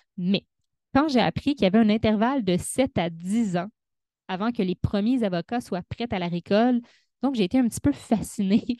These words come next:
<laughs> fascinée par la patience des premiers humains qui ont choisi de planter, euh, les noyaux d'avocats.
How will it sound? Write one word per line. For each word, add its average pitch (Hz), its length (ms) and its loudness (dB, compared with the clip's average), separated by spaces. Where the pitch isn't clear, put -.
<laughs> - 220 -16
fascinée 269 400 0
par 202 160 -2
la 208 100 0
patience 254 500 -2
des 196 120 -2
premiers 285 380 0
humains 233 320 0
qui - 120 -4
ont 202 100 0
choisi 220 400 0
de 349 100 -4
planter, 254 680 -4
euh, 165 680 -6
les 170 220 0
noyaux 170 340 2
d'avocats. 196 340 -4